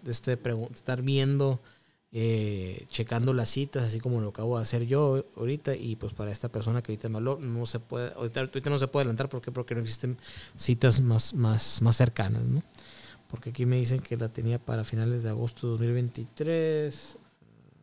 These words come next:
Para finales de agosto de dos mil veintitrés. Déjenme ver. <clears throat> Si la tiene para agosto de dos mil veintitrés, sí.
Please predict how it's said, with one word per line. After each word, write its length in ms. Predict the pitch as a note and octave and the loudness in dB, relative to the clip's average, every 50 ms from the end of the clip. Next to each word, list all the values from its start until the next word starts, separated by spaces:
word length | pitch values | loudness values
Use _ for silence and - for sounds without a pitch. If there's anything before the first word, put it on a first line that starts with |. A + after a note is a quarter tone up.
| G1+ _ - - - - _ _ _ _ _ _ _ | -20 _ -20 -20 -20 -20 _ _ _ _ _ _ _
Para 120 | _ - B2+ - | _ -20 -20 -14
finales 300 | - A2+ A2 G#2+ A2 G#2+ | -12 -10 -8 -8 -6 -6
de 80 | G#2+ | -6
agosto 320 | G2+ F#2+ G2+ - - - - | -6 -6 -8 -8 -8 -8 -8
de 60 | A2 | -8
dos 80 | G#2 | -6
mil 100 | G#2 G2 | -8 -8
veintitrés. 800 | G2 G2 G2+ A2+ - A2 - - - - - - - - - - - - - - - - - - - - - - - _ _ _ | -8 -10 -10 -12 -14 -18 -20 -20 -20 -20 -18 -14 -14 -14 -14 -16 -20 -20 -20 -20 -20 -20 -20 -20 -20 -20 -20 -20 -20 _ _ _
Déjenme 720 | C3+ A2+ _ _ A#2 A#2 _ _ _ _ B2+ C#3+ D3+ D#3 F#3+ - _ _ _ _ _ _ _ _ _ _ _ _ _ _ _ _ _ _ _ _ _ _ _ _ _ _ _ _ _ _ _ _ - - - - - - - - - - - - - - - - - _ _ _ _ _ - | -20 -20 _ _ -20 -20 _ _ _ _ -16 -14 -14 -14 -16 -20 _ _ _ _ _ _ _ _ _ _ _ _ _ _ _ _ _ _ _ _ _ _ _ _ _ _ _ _ _ _ _ _ -20 -20 -20 -20 -20 -20 -20 -20 -20 -20 -20 -20 -20 -20 -20 -20 -20 _ _ _ _ _ 0
ver. 480 | - C#3+ G3 A3+ - - - - F3+ | 4 4 4 4 4 6 6 8 8
<clears throat> 140 | C3 A2+ A2 - - - - - - - - - - - - _ _ _ _ _ _ _ _ _ _ _ - - _ _ | 8 6 4 2 -2 -6 -10 -14 -18 -20 -20 -20 -20 -20 -20 _ _ _ _ _ _ _ _ _ _ _ -20 -20 _ _
Si 200 | - - - B2 | -10 -8 -6 -6
la 160 | A2+ A2+ A2+ A2+ | -6 -6 -8 -8
tiene 320 | A#2 - B2+ C3+ C#3 C#3 | -8 -8 -6 -4 -4 -6
para 220 | D#3+ - A#2+ A#2 | -6 -6 -6 -4
agosto 340 | A#2 A#2 C3 C#3 - - C#3+ | -4 -4 -6 -6 -8 -8 -8
de 40 | C#3 | -8
dos 60 | C#3 | -6
mil 100 | D3 D3 | -6 -8
veintitrés, 260 | D3 - - F3 F3+ | -8 -10 -10 -10 -8
sí. 160 | - - - | -8 -8 -10